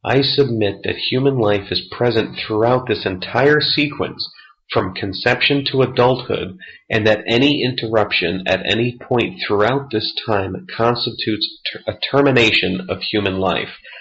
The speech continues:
I am no more prepared to say that these early stages represent an incomplete human being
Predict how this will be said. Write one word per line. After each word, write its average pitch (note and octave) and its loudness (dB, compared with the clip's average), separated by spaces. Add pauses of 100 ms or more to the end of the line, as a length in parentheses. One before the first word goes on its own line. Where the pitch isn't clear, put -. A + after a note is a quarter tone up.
(380)
I G#2+ 2
am G2 -2
no C3 6
more C3 2
prepared G2+ 0
to G2+ -4
say A2 4
that G2+ -4
these F#2+ -2
early C3 2
stages G2+ 0
represent A2 2
an G2 -2
incomplete A2 0
human F#2 0
being F#2+ 0